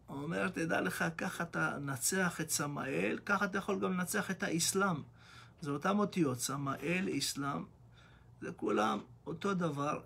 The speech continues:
איך מנצחים אותם? רק עם תורה ומצוות. להילחם בהם, הם לא אכפת להם, אין להם, לא מח-, אפשר להילחם בן אדם שלא אכפת לו מן החיים.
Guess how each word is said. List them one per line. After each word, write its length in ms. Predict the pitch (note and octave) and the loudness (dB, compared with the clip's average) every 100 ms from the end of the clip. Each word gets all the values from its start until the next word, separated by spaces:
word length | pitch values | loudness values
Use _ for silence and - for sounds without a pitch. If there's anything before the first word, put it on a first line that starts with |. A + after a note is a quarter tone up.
| - | 0
איך 280 | A#3+ A#3+ A#3+ | 2 4 4
מנצחים 520 | G3 D3+ - D#3 C3+ | 4 2 0 -2 -2
אותם? 380 | A#2+ B2 A#2+ B2 - - - - - - - - - - | -2 -2 -2 -2 -8 -20 -20 -20 -20 -20 -20 -20 -16 -8
רק 400 | D3+ G#3 C4 B3+ | 0 6 6 6
עם 260 | A#3 G3+ F#3+ | 0 0 0
תורה 400 | - E3 E3 F#3+ | 0 0 2 2
ומצוות. 840 | E3 D3+ C#3+ C3+ - B2+ B2 - - - - - - - - - - - - - - - - - - - - | 2 -2 -2 -4 -4 -6 -8 -10 -20 -20 -20 -20 -20 -20 -20 -20 -20 -20 -20 -20 -20 -20 -20 -18 -20 -14 0
להילחם 500 | F3 G3 G3 B3 A#3 | 4 6 8 8 8
בהם, 460 | G#3 G#3 A#3+ B3+ B3 - - | 8 8 8 6 4 -6 -12
הם 160 | G3+ - | -6 2
לא 100 | - | 2
אכפת 340 | B3 - B3 | 4 4 4
להם, 240 | A3 E3 D#3+ | 4 2 2
אין 80 | G#3 | 0
להם, 300 | G#3 - F#3+ | 0 0 2
לא 120 | A#3+ | 4
מח-, 220 | B3 - G#3 G#3 - - A#3+ | 4 4 2 2 0 -4 -2
אפשר 180 | - | 2
להילחם 360 | C4 A#3 G#3+ G#3 | 2 4 4 6
בן 140 | F#3 | 6
אדם 180 | F3+ G3+ | 6 6
שלא 180 | F3 F3+ | 4 0
אכפת 260 | F3 E3+ E3 | 2 0 2
לו 80 | |
מן 160 | D#3 D3 | 0 0
החיים. 400 | C3 - B2 A#2+ | -2 0 0 0